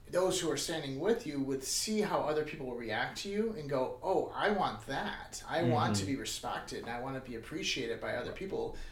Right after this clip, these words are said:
Speaker 1: What do I need to do that this woman is doing that I'm not doing right now
Speaker 2: Right.
Speaker 1: that will get me there?'" And that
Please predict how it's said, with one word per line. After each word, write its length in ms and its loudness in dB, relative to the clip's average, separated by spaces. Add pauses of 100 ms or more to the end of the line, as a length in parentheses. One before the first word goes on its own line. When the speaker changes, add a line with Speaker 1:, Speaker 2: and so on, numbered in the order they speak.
(340)
Speaker 1:
What 160 2
do 100 6
I 80 4
need 160 0
to 320 -6
do 360 2
that 160 -2
this 200 -2
woman 220 -4
is 120 -6
doing 380 -4
that 140 -4
I'm 180 -2
not 240 0
doing 260 -8
right 240 -6
now 300 -2
Speaker 2:
Right. 220 8
Speaker 1:
that 60 -2
will 80 -2
get 280 -4
me 180 -12
there?'" 360 -10 (200)
And 500 0 (200)
that 260 4